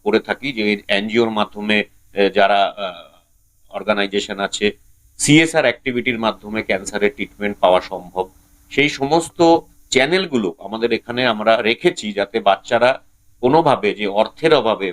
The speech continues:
বা আর্থিক অবস্থা পরিবারের যদি কোনো রকম ভাবে খারাপ থাকে, যেন ট্রিটমেন্ট থেকে বঞ্চিত না হয়। একদম যোগাযোগ করতে পারেন। আর্থিক ব্যাপারটা কোনো রকমই বাধা নয়। আহ, ক্যান্সার চিকিৎসার ক্ষেত্রে আজকের দিনে, আহ, অনেক, আহ, কাজ হচ্ছে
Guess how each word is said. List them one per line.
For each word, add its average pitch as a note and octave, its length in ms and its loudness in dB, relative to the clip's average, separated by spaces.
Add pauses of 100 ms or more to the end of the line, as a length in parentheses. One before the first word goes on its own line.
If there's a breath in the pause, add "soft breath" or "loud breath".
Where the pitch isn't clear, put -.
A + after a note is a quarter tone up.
বা G2 300 4 (340)
আর্থিক G2+ 460 -4
অবস্থা A#2+ 360 0
পরিবারের G#2+ 540 -2
যদি G2+ 260 -2
কোনো G2 260 -8
রকম G2+ 300 -6
ভাবে G2 200 -4
খারাপ G#2+ 420 -2
থাকে, A2+ 220 -8
যেন G#2 220 -6
ট্রিটমেন্ট A2+ 480 -6
থেকে G#2+ 180 -4
বঞ্চিত F#2 460 -6
না E2+ 180 -12
হয়। - 300 -20 (840)
একদম C3 220 0
যোগাযোগ B2 360 2
করতে C3 260 -2
পারেন। C3+ 300 0
আর্থিক A#2+ 500 -4
ব্যাপারটা A#2+ 380 -2
কোনো A#2+ 240 -6
রকমই B2 380 -4
বাধা G#2+ 300 0
নয়। B2+ 200 -4 (520)
আহ, G2+ 140 2
ক্যান্সার A2+ 380 -4
চিকিৎসার A#2+ 480 -6
ক্ষেত্রে B2 360 0
আজকের A#2 340 -2
দিনে, B2+ 360 -2 (340)
আহ, A2 340 4
অনেক, A#2 260 0 (100)
আহ, G#2 280 -2
কাজ A2+ 200 2 (100)
হচ্ছে C3+ 420 -4